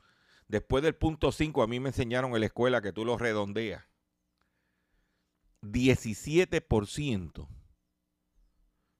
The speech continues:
en nuestra factura de energía eléctrica. Yo hice en, eh, un live el domingo, lo invito a que entre a nuestro facebook punto com diagonal doctor chopper P R.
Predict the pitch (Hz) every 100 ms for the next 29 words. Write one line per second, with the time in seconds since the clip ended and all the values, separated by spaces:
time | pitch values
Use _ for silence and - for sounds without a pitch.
0 | _ _ _ _ 110 107 101 101 92 92
1 | - 147 156 127 101 90 82 98 92 82
2 | - - - - - _ _ _ _ _
3 | _ _ _ _ _ _ _ _ _ _
4 | _ _ _ _ _ _ _ _ _ _
5 | _ _ _ _ _ _ 110 131 190 226
6 | 208 - 196 185 - 147 139 135 - 139
7 | 156 160 156 131 131 - _ _ 110 107
8 | 104 104 120 117 139 156 120 110 117 -
9 | 98 107 104 120 143 135 131 131 139 123
10 | 117 104 107 104 98 - 131 135 127 -
11 | 131 135 120 127 127 117 98 92 101 120
12 | 113 - 90 - 107 - 113 - 107 101
13 | 87 85